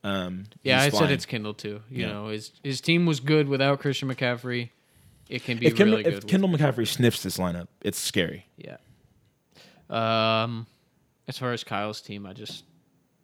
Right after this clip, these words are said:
Speaker 2: I need to see it again from Kyle before I have confidence in it. You know, I need to see one.
Speaker 1: I need to see it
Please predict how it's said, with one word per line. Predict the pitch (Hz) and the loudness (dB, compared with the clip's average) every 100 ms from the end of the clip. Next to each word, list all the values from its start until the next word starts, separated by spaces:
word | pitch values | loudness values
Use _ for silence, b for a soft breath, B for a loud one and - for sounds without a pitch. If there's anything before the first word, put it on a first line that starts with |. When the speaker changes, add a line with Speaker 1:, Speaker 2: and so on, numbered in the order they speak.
| _ - | _ 0
Speaker 2:
I | 156 | 2
need | 185 | 4
to | 156 | 2
see | - 151 147 | 4 4 4
it | 143 - | 0 -6
again | 135 123 127 131 127 | -4 -2 -2 -2 -6
from | 131 | -8
Kyle | 123 127 127 120 | -2 0 2 0
before | 117 101 117 110 | -4 -10 -8 -4
I | 107 101 | -4 -4
have | 98 101 - | -6 -10 -12
confidence | 104 117 101 104 - | -12 -12 -12 -12 -12
in | - | -12
it. | - - | -14 -10
You | 127 | -4
know, | 120 | 0
I | 139 | 4
need | 160 | 6
to | 151 | 4
see | 143 139 | 2 0
one. | 127 127 - | -2 -6 6
Speaker 1:
I | 120 | 8
need | 156 | 10
to | |
see | |
it | 135 | 8